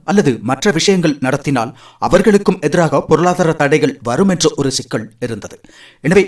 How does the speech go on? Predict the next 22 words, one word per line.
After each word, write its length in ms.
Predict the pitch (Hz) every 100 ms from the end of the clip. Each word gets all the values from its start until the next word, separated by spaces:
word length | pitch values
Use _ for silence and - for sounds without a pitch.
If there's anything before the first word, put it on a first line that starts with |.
| -
இந்தியாவிற்கும் 680 | 151 175 233 208 202 185 -
ஈரானுக்கும் 520 | 131 135 180 185 170
இடையிலான 440 | 143 151 165 165 151 -
அல்லது 280 | 151 175 135 - _
இந்த 220 | 160 190
துறைமுகம் 500 | - 170 208 208 185 160
தொடர்பான 400 | 151 143 147 139
விஷயங்கள் 460 | 131 151 135 113 104 -
சரியாக 520 | - 135 160 165 131 113 -
நடக்கவில்லை. 540 | 120 113 107 92 - _ _ - _ -
ஆனால் 220 | 202 175 - _
அந்த 220 | 151 175
துறைமுகத்தின் 580 | - 170 220 220 214 190
மூலம் 220 | 175 165 107 -
ஆப்கானிஸ்தானுக்கு 760 | 123 - 196 196 190 170 170 -
ஏராளமான 520 | 131 170 208 208 196 190
உதவிகள் 440 | 143 170 180 143 -
கிடைக்கின்றன 580 | 139 190 196 208 202 190 190
என்று 240 | 143 135 107 - -
புரிந்து 300 | 170 220 233
கொண்டதன் 380 | 214 185 151 135
மூலம் 240 | 123 101